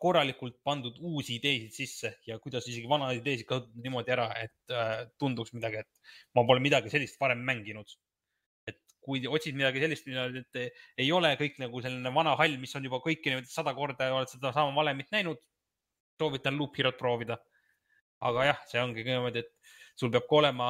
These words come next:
selline tahtmine, sellist nagu, noh, tänapäeval on juba kujunenud selline indie-mängude puhul väga sellis-, äh, mm, korduvaks asjaks selline lauamängu, äh, filosoofiat üritatakse videomängu sisse suruda.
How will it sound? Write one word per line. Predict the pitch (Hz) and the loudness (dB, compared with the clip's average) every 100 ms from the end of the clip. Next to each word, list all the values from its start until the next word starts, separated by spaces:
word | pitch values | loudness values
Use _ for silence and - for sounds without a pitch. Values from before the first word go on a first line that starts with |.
| 120 | -2
selline | 123 120 123 123 120 - | -6 -8 -8 -6 -6 -2
tahtmine, | - - - 127 123 120 120 _ _ _ _ | -2 -2 -4 0 2 2 -2 _ _ _ _
sellist | 123 117 117 - - - | -6 -6 -8 -12 -18 -6
nagu, | 127 123 | -2 0
noh, | 139 - 127 123 123 | -2 -2 -2 -2 0
tänapäeval | 147 139 120 123 127 | 2 2 2 0 0
on | 127 | -2
juba | 120 | -6
kujunenud | 135 127 120 123 | -4 -2 -2 -6
selline | 120 120 120 117 - 113 | -6 -2 -2 -4 -10 -8
indie-mängude | 123 139 123 123 123 123 - 131 135 123 123 | -2 0 2 2 0 -6 -12 -6 -6 -4 -8
puhul | 120 123 123 120 | -6 -6 -2 0
väga | 127 120 117 | 2 2 0
sellis-, | 117 120 - - _ - - - _ | -6 -6 -10 -16 _ -20 -20 -20 _
äh, | 117 117 113 117 - _ _ _ _ _ 135 | 0 0 0 -4 -8 _ _ _ _ _ -6
mm, | 120 113 | -4 2
korduvaks | 151 127 120 147 | 4 4 -2 0
asjaks | 139 - - | 2 0 -6
selline | 117 117 117 123 | -10 -4 -4 2
lauamängu, | 147 156 131 123 123 120 120 120 113 _ _ _ - | 4 4 2 0 -6 -6 -6 -6 -8 _ _ _ -12
äh, | 113 113 - | -8 -6 -2
filosoofiat | 120 - 147 - 123 120 | -2 2 2 2 0 -2
üritatakse | 120 120 - 123 | -2 -8 -8 -4
videomängu | 131 127 131 104 110 104 _ _ - | 2 2 2 -2 -8 -8 _ _ -8
sisse | 135 - 113 | -6 -6 -6
suruda. | 110 104 101 | -6 -4 -6